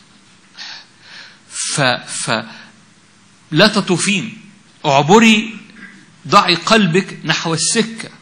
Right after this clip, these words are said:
الطريقة التي خرجت فيها. ليه؟ لأن الرب يصنع أمرا حديثا في الأرض.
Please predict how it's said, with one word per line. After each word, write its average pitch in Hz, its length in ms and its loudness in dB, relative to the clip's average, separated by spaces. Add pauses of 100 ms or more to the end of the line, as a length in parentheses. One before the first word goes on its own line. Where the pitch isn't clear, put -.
(140)
الطريقة 175 640 -2
التي 156 220 -6
خرجت 175 360 -6
فيها. 190 400 -8
ليه؟ 180 220 2
لأن 160 280 -6
الرب 170 320 -2
يصنع 190 540 -2
أمرا 185 240 -4 (200)
حديثا 196 580 -2
في 170 140 -12
الأرض. 165 300 -2